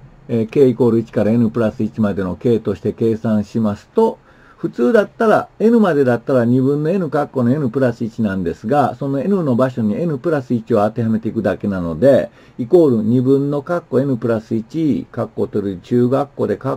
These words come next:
弧Nプラス一、括弧閉じる、プラス一、中括弧閉じる、イコール二分の、え、括弧Nプラス一と括弧Nプラス二ですよね。で、従っ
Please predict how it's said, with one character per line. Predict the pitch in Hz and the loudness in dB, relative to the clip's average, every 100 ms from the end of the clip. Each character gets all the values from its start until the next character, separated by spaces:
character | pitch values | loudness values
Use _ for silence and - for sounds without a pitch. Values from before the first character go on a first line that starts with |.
| 127 | -4
弧 | 117 | -4
N | 131 | -2
プ | 123 127 | -4 -4
ラ | 123 | -4
ス | 123 | -6
一、 | 117 | -14
括 | - 123 | -6 -6
弧 | 120 127 | -4 -6
閉 | 110 123 | -4 -4
じ | 117 | -4
る、 | 113 | -4
プ | - 127 | -2 -2
ラ | 127 | -2
ス | 135 | -4
一、 | - 240 240 - - - | -2 -2 -2 -6 -20 -4
中 | 127 120 | 2 4
括 | 113 110 - | 4 0 -2
弧 | 95 | -4
閉 | - 90 | -2 -4
じ | 85 | -4
る、 | 82 82 | -6 -6
イ | 139 | -4
コ | 135 190 | 2 4
ー | |
ル | 131 | 4
二 | 110 113 | 4 2
分 | 120 123 151 | 2 2 0
の、 | 208 - - - - - | -2 -6 -16 -20 -20 -8
え、 | 123 | -4
括 | 120 131 | -2 -2
弧 | 135 131 | 0 0
N | 156 | 0
プ | 135 | 0
ラ | 131 117 | 2 0
ス | - | -2
一 | 113 - | -4 -2
と | - 120 | 0 0
括 | 143 127 | 0 -2
弧 | 123 120 | 0 0
N | 127 | 0
プ | 110 | 0
ラ | 120 104 | -2 -2
ス | 95 | -6
二 | 92 98 | -4 -2
で | 82 | -4
す | - | -6
よ | 71 | -10
ね。 | 87 107 - - - - | -10 -10 -16 -20 -14 -6
で、 | 151 | -6
従 | - 226 220 | 0 2 2
っ | 220 | 2